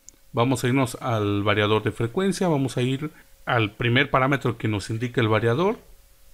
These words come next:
Vamos a acceder al modo de autotuning con las teclas hasta que aparezca esto, A run, auto run. Vamos a seleccionar el modo de control, por ejemplo, aquí seleccionaron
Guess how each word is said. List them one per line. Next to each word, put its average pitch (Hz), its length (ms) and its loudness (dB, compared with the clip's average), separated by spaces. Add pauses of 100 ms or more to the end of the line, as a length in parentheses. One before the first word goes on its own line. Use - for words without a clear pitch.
(120)
Vamos 123 320 0
a 110 120 2
acceder 123 640 2
al 123 140 2
modo 123 360 0
de 107 280 0
autotuning 170 800 0 (180)
con 117 220 -4
las 101 180 0
teclas - 640 -4
hasta 117 260 -6
que 113 80 -6
aparezca 120 440 -4
esto, 156 380 -6 (380)
A 120 380 0
run, 170 500 -4
auto 110 380 -2
run. 185 380 -2 (920)
Vamos 208 300 2
a - 40 -8
seleccionar 135 460 0
el 147 60 4
modo 139 260 2
de 110 120 2
control, 147 480 0
por 107 240 -4
ejemplo, 139 480 -2 (560)
aquí 127 200 -4
seleccionaron 156 920 2